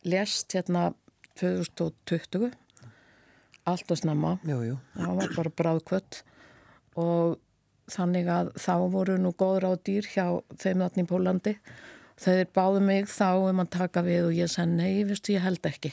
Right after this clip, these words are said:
Speaker 2: Mm.
Speaker 1: Og svo leið og beið og, og, og hérna hótelstjórinn kom til mín og sagði, „Helga, ég er komin hérna með tvo aðra menn, ertu ekki til í að vera með þeim?“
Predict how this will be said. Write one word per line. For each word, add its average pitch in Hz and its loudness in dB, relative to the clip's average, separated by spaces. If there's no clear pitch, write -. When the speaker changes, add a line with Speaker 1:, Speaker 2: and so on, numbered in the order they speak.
Speaker 2:
Mm. 143 -4
Speaker 1:
Og 160 -4
svo 190 -2
leið 190 2
og 185 -2
beið 185 2
og, 175 0
og, 175 -4
og 196 -10
hérna 180 -6
hótelstjórinn 190 -4
kom 185 -4
til 180 -4
mín 185 0
og 180 0
sagði, 180 -2
„Helga, 160 -2
ég 175 0
er 170 0
komin 196 0
hérna 214 0
með 202 0
tvo 214 0
aðra 208 2
menn, 175 2
ertu 180 -4
ekki - -2
til 247 0
í 254 6
að 226 0
vera 247 4
með 240 4
þeim?“ - 0